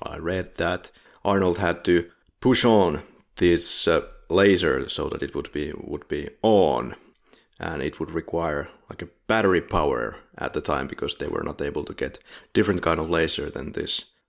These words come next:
rather electricity consuming laser. And they see the news on the tele-,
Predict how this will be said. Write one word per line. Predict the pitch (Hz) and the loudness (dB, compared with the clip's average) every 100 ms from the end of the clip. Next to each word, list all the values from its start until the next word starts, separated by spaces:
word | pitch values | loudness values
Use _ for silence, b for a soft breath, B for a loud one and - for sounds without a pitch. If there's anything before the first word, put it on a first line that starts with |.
| _ | _
rather | 104 131 117 107 98 - - - | 2 4 6 6 6 -2 -18 0
electricity | 107 104 - 107 107 90 | 4 4 2 2 2 0
consuming | - 85 85 - 87 82 85 80 - | 0 0 2 0 0 0 -2 -6 -8
laser. | 90 90 80 - 64 60 - _ _ - - | 2 4 4 0 -4 -6 -12 _ _ -10 -6
And | - 135 143 139 | 2 4 4 2
they | 101 117 | 4 4
see | 107 117 | 6 6
the | |
news | 101 101 92 | 6 6 4
on | 87 85 | 2 -2
the | |
tele-, | 85 82 82 | 0 2 2